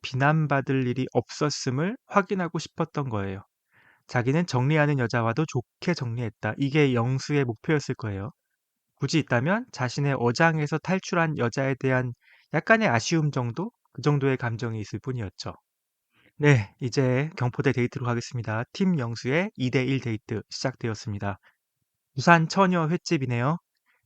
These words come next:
네, 경포대 바닷가 바로 옆에 있고요. 대게 전문이라고 써 있습니다. 대게와 참돔을 시켰어요. 삼십오만 원짜리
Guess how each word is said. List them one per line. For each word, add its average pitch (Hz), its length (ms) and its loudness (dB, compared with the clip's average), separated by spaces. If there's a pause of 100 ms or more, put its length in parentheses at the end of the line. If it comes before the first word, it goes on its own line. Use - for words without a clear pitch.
네, 127 140 -2
경포대 135 580 2
바닷가 127 520 0
바로 120 260 -2
옆에 113 320 -2
있고요. 151 380 -2 (520)
대게 131 300 6
전문이라고 123 680 -2
써 135 160 -4
있습니다. 117 600 -4 (680)
대게와 139 720 4
참돔을 190 560 0
시켰어요. 117 480 -4
삼십오만 127 580 0
원짜리 120 720 -4